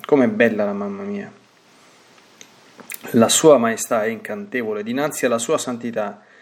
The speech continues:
si abbassano i cieli, le ricche-, le sue ricchezze sono interminabili ed incalcolabili, nessuno può dirsi simile a lei.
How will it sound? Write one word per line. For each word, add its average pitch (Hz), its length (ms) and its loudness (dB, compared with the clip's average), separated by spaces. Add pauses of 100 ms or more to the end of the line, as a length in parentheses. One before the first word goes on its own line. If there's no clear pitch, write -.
(220)
si - 180 -2
abbassano 117 500 2
i 113 60 -4
cieli, 104 380 -4
le 120 100 0
ricche-, - 540 -4
le 127 80 -2
sue - 160 2
ricchezze 156 320 2
sono 139 160 2
interminabili 139 600 2
ed 123 60 0
incalcolabili, 127 840 2
nessuno 139 640 0
può 117 100 0
dirsi 113 320 -6
simile 110 280 -8
a 101 40 -6
lei. 98 340 -8